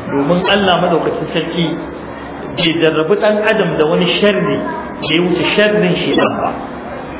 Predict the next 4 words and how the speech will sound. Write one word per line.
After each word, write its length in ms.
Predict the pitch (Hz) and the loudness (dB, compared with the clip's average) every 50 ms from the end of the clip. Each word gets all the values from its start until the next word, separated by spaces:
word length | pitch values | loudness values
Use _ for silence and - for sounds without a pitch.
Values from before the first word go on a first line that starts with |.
| - - - - - - - - - - - | -12 -12 -12 -12 -12 -12 -12 -12 -12 -8 0
Sharrin 320 | - 180 196 170 165 151 - | 2 4 4 4 2 0 -2
shaitan 400 | - 135 123 120 - - 185 - - - - - - - - - - - - - - - - - - - - - - - - - | -2 -2 -2 -2 -2 -4 -4 -4 -6 -10 -10 -12 -12 -12 -12 -12 -12 -12 -12 -10 -10 -10 -10 -12 -12 -12 -12 -12 -12 -10 -8 -6
shi 200 | - - 202 208 214 196 | -4 0 2 2 2 2
ne 100 | 175 | 2